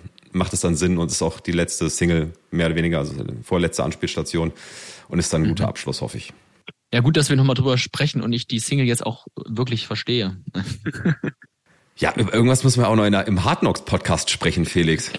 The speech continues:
Speaker 2: Ja, auf jeden Fall, ne? Also, ich, ich mach mich hier schon, ich zieh hier schon auch immer blank mit meinen Interpretationen und werd dann <laughs> eines Besseren belehrt. Aber das ist ja auch ein bisschen die Idee, dass, dass ich jetzt nicht zu viel weiß. Oder teilweise <laughs> muss man auch fairerweise sagen, haben wir mal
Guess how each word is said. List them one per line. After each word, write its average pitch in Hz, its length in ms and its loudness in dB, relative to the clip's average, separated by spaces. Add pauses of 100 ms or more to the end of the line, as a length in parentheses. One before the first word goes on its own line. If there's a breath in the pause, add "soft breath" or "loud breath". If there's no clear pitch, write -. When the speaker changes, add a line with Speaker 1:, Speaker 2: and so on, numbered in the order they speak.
(160)
Speaker 2:
Ja, 76 80 0
auf 110 80 -2
jeden 135 120 4
Fall, 117 360 0
ne? 110 320 0
Also, 95 420 -6 (300 soft breath)
ich, - 260 -8
ich 131 80 -8
mach 135 140 2
mich 156 100 4
hier 156 120 2
schon, 139 260 -2
ich - 140 -12 (120)
zieh - 180 -4
hier 165 100 2
schon 165 120 -2
auch 147 100 -6
immer 143 140 -2
blank 135 460 0
mit - 100 -10
meinen 107 480 0 (400)
Interpretationen 123 960 -2
und 113 460 -4 (600)
werd 113 220 0
dann 135 300 2
<laughs> - 40 -6
eines 127 220 2
Besseren 127 380 2
belehrt. 98 480 0
Aber 104 340 0
das 120 140 -2
ist 131 80 -4
ja 143 60 0
auch 135 60 0
ein 135 60 2
bisschen 127 200 -2
die 127 100 0
Idee, 120 240 4
dass, 101 280 0
dass - 220 -4
ich 107 80 -6
jetzt 110 160 -6
nicht 113 160 -4
zu 143 100 -2
viel 104 300 -4
weiß. 101 340 0 (520 loud breath)
Oder 113 280 2
teilweise 135 440 2
<laughs> - 20 2
muss 127 160 2
man 208 80 2
auch - 80 -2
fairerweise 139 460 2
sagen, 135 180 2
haben 135 100 0
wir 139 120 2
mal 135 180 2